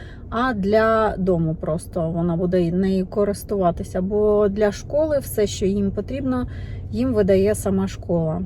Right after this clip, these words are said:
Єдине, що там потрібно буде взяти з собою, це бекпек, рюкзак і, е, ланчбокс, і сумка, в яку він буде покладений, або просто в рюкзак.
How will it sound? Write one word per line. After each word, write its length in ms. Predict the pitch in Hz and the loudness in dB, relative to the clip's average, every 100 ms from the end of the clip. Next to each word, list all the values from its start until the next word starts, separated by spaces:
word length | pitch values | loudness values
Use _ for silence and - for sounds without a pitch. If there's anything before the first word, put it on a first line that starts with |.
| - - 185 | -8 -8 -4
Єдине, 460 | 190 220 220 226 | -2 0 2 2
що 360 | 208 - 233 196 | 0 0 2 2
там 260 | 208 190 185 | 2 -2 0
потрібно 480 | 202 208 180 196 | -2 0 0 2
буде 320 | 185 190 180 185 | 2 2 2 0
взяти 420 | 202 294 339 302 | 2 0 -2 -8
з 140 | - | -6
собою, 400 | 294 262 277 262 | -4 -2 0 -2
це 380 | 254 - 254 233 | -4 -4 0 2
бекпек, 600 | 202 202 - 269 349 - - | 2 0 0 0 0 -4 -8
рюкзак 540 | 240 247 226 247 240 - - - - - - | -6 -4 -2 -2 -4 -8 -12 -12 -12 -12 -8
і, 300 | 226 254 269 | -4 -2 0
е, 360 | 262 220 214 208 | 4 6 8 8
ланчбокс, 880 | 208 220 208 214 269 302 - - - - - - - | 8 6 4 4 4 4 -4 -12 -12 -12 -12 -12 -8
і 340 | 208 208 202 196 | -4 -2 0 -2
сумка, 580 | - 247 262 262 262 254 - | -2 -2 -2 -2 -2 -4 -6
в 20 | 233 | -4
яку 340 | 214 - 233 | -2 -2 -2
він 280 | 220 214 220 | 0 0 -2
буде 500 | 214 208 208 214 202 | -4 -2 2 4 2
покладений, 760 | 202 196 220 208 208 208 202 196 | -2 -2 0 2 0 0 -2 -2
або 220 | 185 185 | -2 -2
просто 340 | 180 214 247 254 | -2 -6 -6 -6
в 80 | 247 | -4
рюкзак. 440 | 220 233 233 | -2 0 0